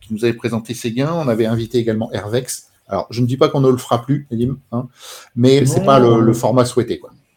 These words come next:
Speaker 2: Oui, pourquoi pas de, de temps en temps avoir une, une guest star, euh, quand on peut. Après, régulièrement, comme c'est demandé, euh, ça, ça semble compliqué. Il y a aussi de la technique derrière. Enfin,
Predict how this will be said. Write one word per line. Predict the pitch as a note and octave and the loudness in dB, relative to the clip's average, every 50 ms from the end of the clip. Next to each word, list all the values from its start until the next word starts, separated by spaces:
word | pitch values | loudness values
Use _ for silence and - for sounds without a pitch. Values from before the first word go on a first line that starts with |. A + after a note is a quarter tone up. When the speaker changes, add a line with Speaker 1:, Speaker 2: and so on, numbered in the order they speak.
| _ _ _ - - - - _ _ _ _ _ _ _ - - - _ | _ _ _ -20 -20 -20 -20 _ _ _ _ _ _ _ -20 -20 -12 _
Speaker 2:
Oui, | - A#3 A3 | -6 -6 -4
pourquoi | - - E3 - F3 E3+ | -4 -4 -4 -2 -2 2
pas | F#3+ F#3 F3 | 4 4 4
de, | - C3+ C3 - - B2 | 4 4 0 -2 -2 -6
de | A#2 | -6
temps | - - C3 B2+ B2 | -4 -2 0 0 2
en | C3 B2 | 2 2
temps | B2+ C#3+ C#3+ C3+ B2 | 2 2 0 2 2
avoir | A2+ G#2 G2+ A2 A2 G#2 G2+ F#2+ F#2+ F2+ A2 | 0 0 0 -2 0 0 0 -2 -2 -4 -4
une, | A#2 A2 G#2+ G#2+ | -4 -4 -4 -4
une | - - A#2 A2+ G#2+ | -4 -2 -2 -2 -2
guest | G#2 A#2 A2+ - - | -2 -2 -4 -4 -4
star, | - C#3+ B2+ B2 B2 A#2 G#2 | -2 0 2 4 4 2 2
euh, | G2+ G2+ G2+ G2 | 0 0 -2 -2
quand | - - G#2 - A#2+ | -4 -6 -6 -6 -6
on | |
peut. | - - C#3 C#3 B2 | -6 -4 -4 -2 -2
Après, | - - - - A#2 | -2 -2 -2 -2 -2
régulièrement, | A2+ - B2+ A#2+ B2 C3 B2+ C3 B2+ B2 C3 C3+ C#3 C3+ | 0 0 0 2 2 2 2 2 2 2 0 0 -2 -2
comme | C3 - B2 A#2+ | -2 -2 -2 -4
c'est | - - B2+ B2 | -4 -4 -4 -2
demandé, | B2 A2+ A#2 A#2+ A#2+ A#2 B2+ C3 B2+ B2 | -2 -2 -2 -2 -4 -2 -2 0 0 0
euh, | G2+ G2+ G2+ G2+ | 0 0 -2 -4
ça, | - - - - | -6 -6 -8 -8
ça | - - A2+ | -8 -8 -8
semble | - - B2 B2 B2 | -6 -4 -4 -4 -4
compliqué. | - C3 B2+ B2+ - B2 B2 C3+ C#3 | -4 -6 -6 -6 -8 -8 -6 -6 -6
Il | C3+ C3+ C3+ | -4 -4 -4
y | C3 B2 | -4 -4
a | A2 F#2+ | -4 -6
aussi | - - - - | -8 -10 -10 -8
de | A#2+ A#2+ | -8 -8
la | A#2 | -8
technique | A#2+ - A#2+ B2 - C3 A#2+ A#2 | -8 -8 -10 -10 -8 -8 -8 -8
derrière. | A2+ A#2+ A2+ B2 B2 B2+ B2+ B2+ C3 C3 A#2+ | -8 -8 -6 -4 -2 -2 0 -2 -2 -4 -6
Enfin, | - - - G2+ G2 G2 G2 F#2+ | -10 -10 -10 -10 -10 -10 -12 -12